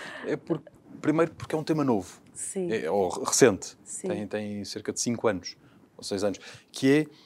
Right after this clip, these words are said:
Speaker 1: ah, a direção da ases, que é composta por, por oito pessoas, eh, a dire-, a direção nacional, depois temos também responsáveis de cada núcleo,
Speaker 2: Sim.
Speaker 1: conforme as regiões, eh, sentiu necessidade de cuidar melhor desta geração mais nova,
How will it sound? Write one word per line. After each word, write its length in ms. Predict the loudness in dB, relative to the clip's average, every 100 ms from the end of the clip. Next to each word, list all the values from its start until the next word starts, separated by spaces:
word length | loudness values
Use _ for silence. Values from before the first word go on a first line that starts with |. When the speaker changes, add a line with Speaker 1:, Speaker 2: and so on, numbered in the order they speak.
| _ _ -2
Speaker 1:
ah, 800 | 2 4 4 0 _ _ _ 2
a 20 |
direção 420 | 4 2 0 2
da 80 | 2
ases, 440 | 2 0 0 -6 _
que 80 | -14
é 40 |
composta 280 | -8 -6 -6
por, 220 | -8 -8
por 180 | -6 -4
oito 180 | -4 -6
pessoas, 500 | -8 -4 -4 -4 -10 _ _ _
eh, 720 | 0 2 4 4 2 0 -2 -8 _
a 60 | -6
dire-, 240 | -4 -4
a 40 | -4
direção 380 | -4 -4 -2 -2
nacional, 580 | -4 -4 -6 -6 -8 -12 -20 -20 _ _ _
depois 200 | -10 -6
temos 160 | -4
também 200 | -4 -4
responsáveis 420 | -4 -6 -2 -2 -2
de 60 |
cada 160 | -2 0
núcleo, 280 | 0 0 -2
Speaker 2:
Sim. 80 | -2
Speaker 1:
conforme 280 | -4 -6
as 60 | -8
regiões, 360 | -8 -6 -6 -8 -20 _ _
eh, 320 | -4 -2 -2 -2
sentiu 400 | 0 0 2 2
necessidade 520 | 2 4 4 6 2 -4 _ _ -10
de 140 | -8
cuidar 480 | -4 2 6 4 4 -6 -14
melhor 340 | -6 2 4 4
desta 240 | 0 -4
geração 260 | -2 -2 -2
mais 140 | -4
nova, 240 | -4 -6